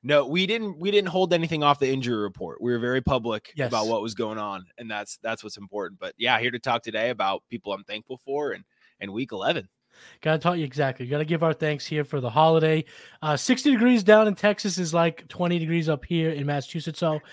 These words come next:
Speaker 2: you know, it's all relative. I get it. I understand. Uh, before we dive into the players you're thankful for, how, how are your teams doing?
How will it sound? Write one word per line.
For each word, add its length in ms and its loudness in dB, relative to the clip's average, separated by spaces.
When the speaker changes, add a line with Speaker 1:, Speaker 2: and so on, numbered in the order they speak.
Speaker 2:
you 100 10
know, 120 12
it's 80 6
all 160 8
relative. 460 4
I 140 -2
get 200 4
it. 180 -4
I 140 -4
understand. 540 -4
Uh, 180 2
before 380 6
we 140 6
dive 260 8
into 200 6
the 40 4
players 280 4
you're 80 -4
thankful 300 -2
for, 160 0
how, 140 6
how 160 0
are 60 6
your 100 4
teams 320 -2
doing? 240 -6